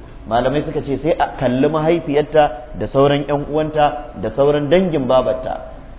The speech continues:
Idan ka ga yab babarta tana da ƴaƴa da yawa, to alamar ita ma babarta za ta yi ƴaƴa da yawa. Idan ita kanta ka ga uwarta ta haifa da yawa,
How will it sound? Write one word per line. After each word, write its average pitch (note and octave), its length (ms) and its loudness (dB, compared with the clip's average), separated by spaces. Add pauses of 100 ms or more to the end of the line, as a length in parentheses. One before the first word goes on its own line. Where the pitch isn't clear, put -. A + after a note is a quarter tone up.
(160)
Idan C#3+ 300 2
ka F#3 120 4
ga E3+ 100 4
yab F#3 240 8
babarta E3 420 4
tana D#3 280 0
da A#2+ 100 0
ƴaƴa C#3+ 420 6
da C3+ 80 4
yawa, B2+ 220 6
to A#2 200 -2
alamar C#3+ 440 4
ita D#3 120 -4
ma D3+ 160 0
babarta C#3 380 2
za C3 140 4
ta C3 100 -4
yi A#2 80 -2
ƴaƴa A2+ 320 0
da G2+ 60 -4
yawa. F2+ 200 -4 (720)
Idan E3 280 4
ita G3 180 2
kanta G3 260 2
ka D#3+ 100 2
ga D3+ 160 0
uwarta F3 360 4
ta D#3+ 220 4
haifa D3 400 4
da C#3 100 4
yawa, C3+ 280 8